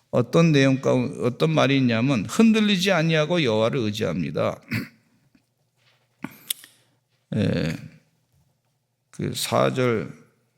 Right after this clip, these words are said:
음, "흔들리지 아니하고 여호와를 의지한다." 그렇게 표현하고, 이 절에 보-, 예,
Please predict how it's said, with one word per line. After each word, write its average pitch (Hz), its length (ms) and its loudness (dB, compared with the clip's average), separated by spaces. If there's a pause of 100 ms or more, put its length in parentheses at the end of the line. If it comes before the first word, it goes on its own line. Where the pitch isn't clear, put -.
(760)
음, 90 160 -6 (720)
"흔들리지 202 680 4
아니하고 151 500 2
여호와를 120 360 0
의지한다." 95 840 -6
그렇게 - 640 -4 (380)
표현하고, 110 460 -2
이 127 260 2
절에 123 260 2
보-, 95 140 -6 (140)
예, 95 200 -6